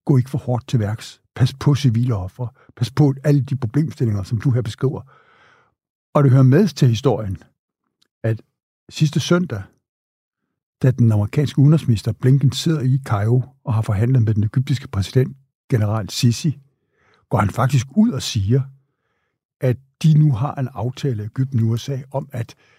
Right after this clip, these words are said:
lige præcis den lille del af Gaza, som Egypten og Gaza selv kontrollerer, altså den lille stykke Gazastribe ned mod Egypten fra Middelhavet og så ind til, til byen Rafah, som er en by, der ligger på, øh,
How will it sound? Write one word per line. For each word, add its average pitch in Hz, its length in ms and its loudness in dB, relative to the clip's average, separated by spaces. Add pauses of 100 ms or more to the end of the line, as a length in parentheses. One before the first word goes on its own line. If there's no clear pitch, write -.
(300)
lige 175 160 4
præcis 147 340 -2
den 175 280 2
lille 165 200 4
del 151 220 0
af 135 100 -4
Gaza, 113 420 -4 (720)
som 120 260 2
Egypten 107 580 -2 (580)
og 127 120 -4
Gaza 151 320 0
selv - 240 -2
kontrollerer, 110 600 -4 (180)
altså 123 160 -4
den 123 180 2
lille 135 260 4 (460)
stykke 127 340 0
Gazastribe 120 720 -2
ned 127 160 2
mod 139 200 0
Egypten 123 520 0 (120)
fra - 120 -4
Middelhavet 110 600 0
og 113 100 -10
så 147 140 -8
ind 127 220 -4
til, 123 240 2 (360)
til - 100 -4
byen 107 540 0
Rafah, 98 400 -2 (680)
som 107 200 0
er 98 220 -4 (120)
en 98 160 -4 (100)
by, 127 80 4
der 120 200 -2
ligger 110 240 2 (180)
på, 131 220 2 (320)
øh, 107 180 -4